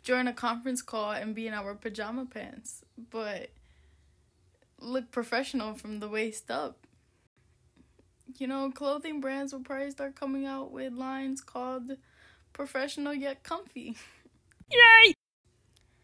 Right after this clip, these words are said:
Speaker 1: Now, to move on to my last prediction, covid nineteen will greatly impact the gap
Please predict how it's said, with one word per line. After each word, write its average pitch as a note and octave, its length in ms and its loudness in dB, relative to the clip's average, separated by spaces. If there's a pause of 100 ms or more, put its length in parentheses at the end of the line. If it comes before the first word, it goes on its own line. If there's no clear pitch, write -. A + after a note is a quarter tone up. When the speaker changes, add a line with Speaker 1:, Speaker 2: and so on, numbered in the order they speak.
(400)
Speaker 1:
Now, B3+ 520 -2
to - 120 -6
move D#4 240 -2
on D4+ 200 -2
to C4 140 -10
my G#2+ 400 -6
last D#4+ 720 -6
prediction, A3+ 880 -10 (2250)
covid E4 340 -4
nineteen B3 720 -6
will - 260 -12 (140)
greatly C4 760 -4
impact - 560 -10 (260)
the A3 260 -10 (200)
gap - 460 -6